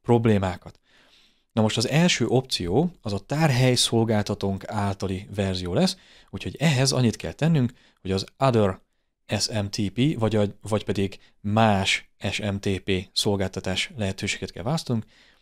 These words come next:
és látod, hogy a beállítási lehetőségek megváltoztak,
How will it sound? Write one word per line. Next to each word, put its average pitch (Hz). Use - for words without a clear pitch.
és -
látod, 123
hogy 98
a 92
beállítási 107
lehetőségek 101
megváltoztak, 117